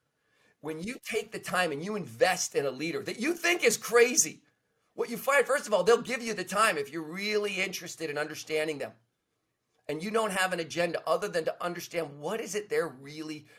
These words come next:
trying to accomplish. They'll talk to you, right?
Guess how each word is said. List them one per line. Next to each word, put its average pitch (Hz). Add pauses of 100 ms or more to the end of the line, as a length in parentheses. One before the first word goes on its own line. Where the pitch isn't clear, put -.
trying 143
to 143
accomplish. 143
They'll 143
talk 220
to -
you, 120 (920)
right? 127